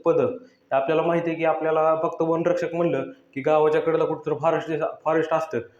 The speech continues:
आणि त्या फॉरेस्टमधली आपल्याला फक्त वाडे, झाडाची लाकडं तोडून घरी आणायची एवढं माहीत असतं. पण ते संरक्षण करण्यासाठी देखील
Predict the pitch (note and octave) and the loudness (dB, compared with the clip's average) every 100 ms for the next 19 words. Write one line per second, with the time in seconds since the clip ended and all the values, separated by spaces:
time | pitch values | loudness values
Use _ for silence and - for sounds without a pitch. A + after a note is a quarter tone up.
0 | _ B2 B2+ C3 E3 D#3+ D#3+ E3+ E3 D#3+ | _ -10 -8 -2 0 2 2 2 2 2
1 | E3 F3 E3+ E3+ - F3+ F3+ - _ _ | 2 2 0 -2 -2 0 0 -4 _ _
2 | C#3+ E3 E3 E3+ E3+ D#3 E3+ E3 E3+ E3+ | 2 4 6 4 2 0 0 0 0 0
3 | D#3+ F3+ F3 E3 E3 E3 D#3+ E3 D#3 D#3+ | 2 2 4 2 0 0 0 0 0 0
4 | D#3+ D#3+ D3 C3 A#2+ D3+ D3+ E3+ E3+ F3 | 0 0 -4 -10 -10 -8 -4 0 0 4
5 | F3 - E3+ - E3 E3 E3 E3 D#3 - | 4 4 2 0 -2 -2 -4 -4 -6 -4